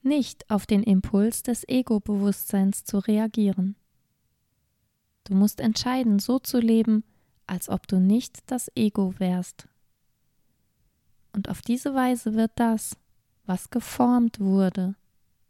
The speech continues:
transformiert. Das, was die Form durchdringt und sich über das hinaus ausdehnt,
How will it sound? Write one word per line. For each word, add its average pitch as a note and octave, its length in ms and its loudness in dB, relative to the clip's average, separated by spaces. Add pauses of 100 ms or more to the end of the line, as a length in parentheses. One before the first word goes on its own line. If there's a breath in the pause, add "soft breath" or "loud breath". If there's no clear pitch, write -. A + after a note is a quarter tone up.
(120)
transformiert. G#3 1600 0 (1500)
Das, F#3 400 -4 (380)
was G3 180 -2
die G#3+ 140 -2
Form B3 420 2
durchdringt B3 800 0 (480)
und G3+ 260 2
sich - 320 -4
über F#3+ 240 0
das A3 280 -2
hinaus A#3+ 440 2
ausdehnt, G3+ 840 -2